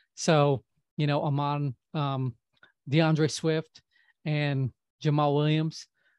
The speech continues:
um, I, I figure one of 'em, if not both of 'em, should get in. I don't think that defenses on either side are gonna do much, you know, outside of a couple sacks here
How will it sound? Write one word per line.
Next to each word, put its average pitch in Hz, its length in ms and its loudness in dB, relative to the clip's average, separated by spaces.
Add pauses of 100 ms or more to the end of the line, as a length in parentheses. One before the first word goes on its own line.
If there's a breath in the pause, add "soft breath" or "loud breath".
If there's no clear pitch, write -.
(120)
um, 131 300 -2
I, 139 120 2 (360)
I 165 80 2
figure 143 280 0
one 147 280 2
of 143 100 2
'em, 151 300 0
if 143 120 -6
not 143 280 -6
both 139 240 -2
of 147 100 0
'em, 147 200 0 (260 soft breath)
should 143 320 -2
get 147 200 2
in. 160 320 0 (120)
I 156 100 -2
don't 156 200 2
think 147 200 -4
that 143 160 -2 (240)
defenses 170 640 -2
on 135 240 -6
either 180 240 2
side 185 380 0 (360 loud breath)
are 170 80 4
gonna 170 260 4
do 180 200 2
much, 170 500 -2
you 165 140 -2
know, 165 100 0
outside 151 380 0
of 135 100 -6
a 135 60 -14
couple 151 280 -4
sacks 151 400 -2
here 156 300 -4